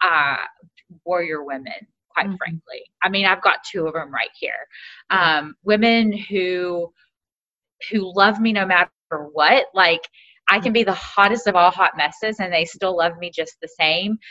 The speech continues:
Speaker 1: Um, women who check in on me whenever I'm retreating, because that's what I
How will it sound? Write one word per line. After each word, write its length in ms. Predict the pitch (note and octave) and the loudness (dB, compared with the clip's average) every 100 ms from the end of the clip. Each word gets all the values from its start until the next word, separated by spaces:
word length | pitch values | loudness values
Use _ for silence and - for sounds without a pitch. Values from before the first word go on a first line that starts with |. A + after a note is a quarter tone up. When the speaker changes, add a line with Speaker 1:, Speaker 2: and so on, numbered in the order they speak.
| - - F3+ | -20 -6 0
Speaker 1:
Um, 360 | F3 E3 E3 | 2 2 0
women 220 | F#3 G3+ | -4 -4
who 100 | G3+ | -4
check 280 | G#3 F#3 - | -4 -4 -4
in 100 | F#3 | -2
on 160 | G3 G3+ | 0 0
me 160 | G3+ | -2
whenever 420 | G3 E3+ E3 E3 D3+ | -2 -4 -2 0 2
I'm 220 | D3 C#3+ | 0 -4
retreating, 640 | D#3 - A3+ A#3 B3+ A#3 | -12 -6 -4 0 0 0
because 220 | F#3+ F3 | -2 -2
that's 200 | E3 E3+ | -4 -2
what 80 | |
I 80 | F3 | -2